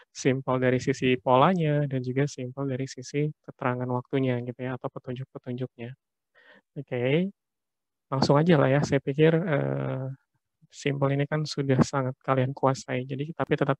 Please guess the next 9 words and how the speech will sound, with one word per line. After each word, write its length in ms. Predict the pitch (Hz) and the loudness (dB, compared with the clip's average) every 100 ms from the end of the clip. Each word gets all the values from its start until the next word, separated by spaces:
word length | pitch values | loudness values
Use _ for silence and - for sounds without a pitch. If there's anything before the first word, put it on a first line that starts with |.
| - | -4
perlu 160 | 135 135 | -6 -6
kita 220 | _ 135 | _ -6
review. 360 | 127 127 - 170 208 _ - - - - _ _ _ | -6 -6 -2 0 -2 _ -20 -20 -20 -20 _ _ _
Kita 260 | - 147 147 | -8 -2 2
lihat 240 | 147 170 | 4 4
langsung 320 | 170 147 - 165 | 2 0 2 0
contoh 220 | 156 143 | 2 2
kalimatnya 600 | 147 135 135 135 - 127 | 2 2 2 0 -4 -6
ya. 180 | 120 131 | -2 0